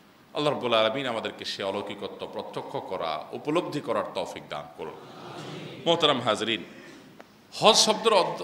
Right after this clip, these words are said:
উদ্দেশ্য, অর্থ মূলত target করা, লক্ষ্য করা, অর্থাৎ বাইতুল্লাহকে লক্ষ্য বানিয়ে আপনি আপনার নিজের অবস্থান থেকে রওনা হওয়া,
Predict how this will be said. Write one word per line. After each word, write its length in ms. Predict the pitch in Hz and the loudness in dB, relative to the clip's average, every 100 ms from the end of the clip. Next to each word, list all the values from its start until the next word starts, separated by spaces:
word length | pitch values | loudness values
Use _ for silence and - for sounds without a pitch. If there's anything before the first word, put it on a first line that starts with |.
| - | -4
উদ্দেশ্য, 520 | 151 143 185 - - - | -4 2 4 4 2 2
অর্থ 260 | 190 - | 2 2
মূলত 360 | 208 190 170 175 - | 0 2 2 0 4
target 300 | 127 127 120 - | 4 4 0 0
করা, 220 | 73 69 - | -6 -8 -6
লক্ষ্য 360 | 113 139 - 156 | 2 2 2 -2
করা, 280 | - 78 67 - - - - - | 0 -4 -4 -12 -20 -20 -12 0
অর্থাৎ 340 | 139 - 226 339 - - - 180 | 0 2 0 0 -12 -20 -10 6
বাইতুল্লাহকে 640 | 147 180 214 214 214 233 | 8 8 6 4 4 4
লক্ষ্য 400 | 208 165 - 220 | 6 4 2 0
বানিয়ে 600 | 202 170 175 196 240 349 - - - - - | 6 6 6 4 4 2 -8 -20 -20 -8 4
আপনি 300 | 135 156 143 | 4 6 2
আপনার 320 | 131 - 123 | 2 2 0
নিজের 300 | 123 117 117 | 2 4 4
অবস্থান 440 | 110 135 - 156 | 4 0 -2 -2
থেকে 240 | 147 147 180 | 0 0 4
রওনা 320 | 127 107 95 | 4 4 0
হওয়া, 160 | 85 | -2